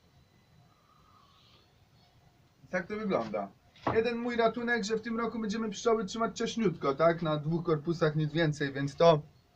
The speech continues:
będzie ta zaleta. No i zaleta będzie tego, że wtedy będę mógł sobie robić odkładziki, tak? Weselniaczki i tak dalej. Kto tu się narysuje, to się narysuje z jakimiś takimi matkami lokalnymi,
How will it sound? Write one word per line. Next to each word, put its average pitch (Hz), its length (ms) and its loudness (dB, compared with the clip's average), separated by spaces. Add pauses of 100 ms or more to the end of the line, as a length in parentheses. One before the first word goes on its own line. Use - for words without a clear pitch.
(880)
będzie 156 300 4
ta 165 160 6
zaleta. 180 520 12
No 190 180 8
i 208 120 2
zaleta 208 380 10
będzie 196 240 4
tego, 214 240 10
że 196 140 6
wtedy 202 260 4
będę 208 200 2
mógł 202 180 -4
sobie 202 220 0
robić 180 380 -4 (420)
odkładziki, 190 680 -2
tak? 170 280 6 (680)
Weselniaczki 175 720 -6
i 160 40 -6
tak 160 260 -6
dalej. 139 360 0
Kto 175 180 -6
tu 175 140 -6
się 180 140 -4
narysuje, 175 600 0
to 175 140 -4
się 170 120 -4
narysuje 170 800 2 (420)
z 123 60 -16
jakimiś 165 480 -2
takimi 165 380 -2
matkami 165 520 0
lokalnymi, 151 960 2